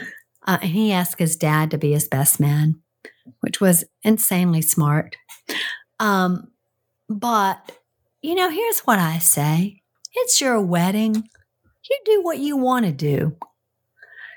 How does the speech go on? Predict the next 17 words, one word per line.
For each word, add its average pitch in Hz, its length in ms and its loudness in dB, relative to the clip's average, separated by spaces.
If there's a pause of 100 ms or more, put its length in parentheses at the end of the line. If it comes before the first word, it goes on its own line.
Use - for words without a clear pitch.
(220)
And 302 380 0 (280)
if 311 160 -2
you 392 200 6
want 370 280 -4
all 294 220 0
three 311 360 -2
of 277 120 -4
them 294 200 0
to 277 60 -2
be 285 240 0
your 285 140 -2
best 277 380 0
man, 294 440 -2 (680)
then 349 360 -2 (180)
so 440 460 -2
be 415 60 -2 (180)
it. - 420 -8